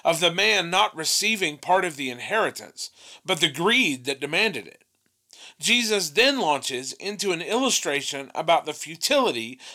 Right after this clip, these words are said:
of such covetousness, telling the story of a rich man who runs out of room to store his crops and decides to tear down his barns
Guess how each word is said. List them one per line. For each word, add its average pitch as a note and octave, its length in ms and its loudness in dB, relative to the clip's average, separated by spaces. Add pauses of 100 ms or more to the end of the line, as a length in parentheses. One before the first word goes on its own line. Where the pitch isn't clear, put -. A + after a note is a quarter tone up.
(100)
of C#3+ 140 -2
such - 300 0
covetousness, - 840 -4 (500)
telling B3+ 400 6
the A#3+ 100 0
story E3 480 2
of D3+ 120 -4
a D#3 80 0
rich G3 320 0
man C#3+ 260 0 (200)
who F#3+ 160 -4
runs A#3 360 4
out E3+ 240 6
of C3+ 180 -2
room A#3+ 340 0
to F3+ 160 -6
store G#3 360 2
his F3+ 260 -2
crops C#3+ 540 2
and D#3 160 -4
decides F#3 720 4 (240)
to E3+ 120 0
tear E3 300 4
down A#3 380 4
his E3 280 0
barns A#2+ 520 -4